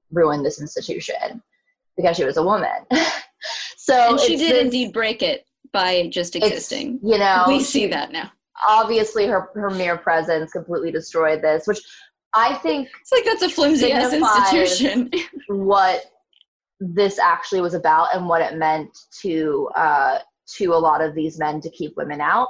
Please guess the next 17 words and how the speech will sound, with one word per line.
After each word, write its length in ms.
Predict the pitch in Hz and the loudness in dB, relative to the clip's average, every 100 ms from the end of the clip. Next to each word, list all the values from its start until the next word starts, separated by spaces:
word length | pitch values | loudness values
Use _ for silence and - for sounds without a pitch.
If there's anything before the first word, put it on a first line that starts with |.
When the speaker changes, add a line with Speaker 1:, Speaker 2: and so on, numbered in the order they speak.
| - | -6
Speaker 1:
because 580 | 196 202 170 160 156 _ - | -4 2 2 0 -4 _ -8
Speaker 2:
Hmm. 120 | 190 180 - | -8 -8 -2
Speaker 1:
by 180 | 190 190 | 0 2
nature 440 | 185 185 - 175 | 0 -2 0 0
of 340 | - 165 160 156 | 2 2 0 0
them 400 | 165 160 160 156 _ _ _ _ | 0 0 -2 -10 _ _ _ _
belonging 540 | 175 170 170 165 165 165 | 0 2 4 4 2 -2
to 60 | 170 | -2
the 100 | 160 | -2
institution, 720 | 160 175 - 165 160 165 156 | -2 -8 -4 -4 -2 -4 -4
it 180 | 160 156 | -4 -4
dirtied 320 | 156 147 139 | -2 -2 -2
it. 260 | 151 - 160 | 0 -2 -2
That 160 | 160 165 | -2 0
women 440 | 170 170 170 165 | 0 2 2 0
coming 320 | 185 170 165 | -2 -2 0
in, 340 | 156 151 151 | 0 -2 -4